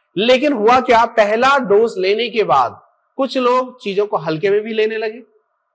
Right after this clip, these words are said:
Second dose लगाएं या ना लगाएं, अगर लगाएं तो पहला कहां लगाए थे, वहां लगाए थे या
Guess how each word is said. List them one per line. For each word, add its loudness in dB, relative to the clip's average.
Second 0
dose 4
लगाएं 2
या 0
ना 0
लगाएं, 0
अगर 2
लगाएं 2
तो 0
पहला 2
कहां -2
लगाए -2
थे, -4
वहां 0
लगाए 0
थे -2
या -4